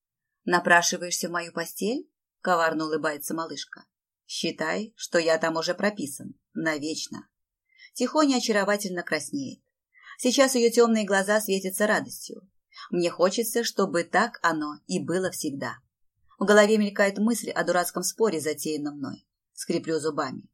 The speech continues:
Кретин. Надо же было вляпаться в подобное. Съезжать с затеянной темы — это не мой принцип. Но расстраивать малышку не хочется больше всего.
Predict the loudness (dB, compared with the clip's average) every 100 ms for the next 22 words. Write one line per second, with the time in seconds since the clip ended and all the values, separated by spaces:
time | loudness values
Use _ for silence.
0 | -8 -6 -6 -6 -8 -10 _ _ _ _
1 | 2 6 6 4 0 -2 -4 0 0 0
2 | -6 -4 -4 -2 -4 -6 -12 -16 _ _
3 | _ _ _ _ -10 2 2 4 2 0
4 | -8 -14 -10 4 4 4 0 0 -4 -4
5 | -6 -6 -12 _ _ 0 2 2 2 2
6 | 2 -2 -8 -8 -12 -20 _ _ _ _
7 | -20 -2 4 6 6 4 2 4 0 -2
8 | -2 -2 -2 -4 -6 -8 -6 -4 -2 0
9 | 2 2 0 -2 -2 0 -2 -6 -6 -8
10 | -8